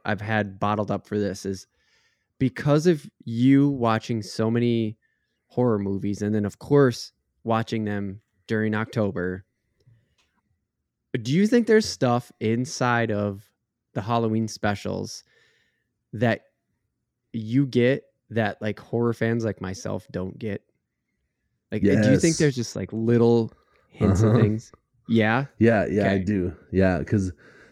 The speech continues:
Speaker 2: there's, like, um, just, like, in those Simpson, the Simpsons specials I keep going back to 'cause
Speaker 1: No, that's good.
Speaker 2: they have all the different, like, just the little stuff. It, it,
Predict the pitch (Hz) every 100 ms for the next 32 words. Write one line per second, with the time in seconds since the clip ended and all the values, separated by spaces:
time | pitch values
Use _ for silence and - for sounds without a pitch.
0 | - 113 120 110 95 98 - _ _ -
1 | 95 85 76 76 - _ _ _ 110 127
2 | 120 - - 95 - - 98 101 90 -
3 | 120 117 - 65 82 - - 92 95 135
4 | 131 101 87 92 85 82 80 78 95 85
5 | 80 82 87 - 71 80 82 - _ _
6 | - - 131 170 135 - 151 - 123 -
7 | _ - 104 110 104 101 98 82 87 95
8 | 95 87 82 85 95 95 95 69 - _
9 | 90 82 - - 107 - 90 82 95 110
10 | 90 - - - - - - 117 110 113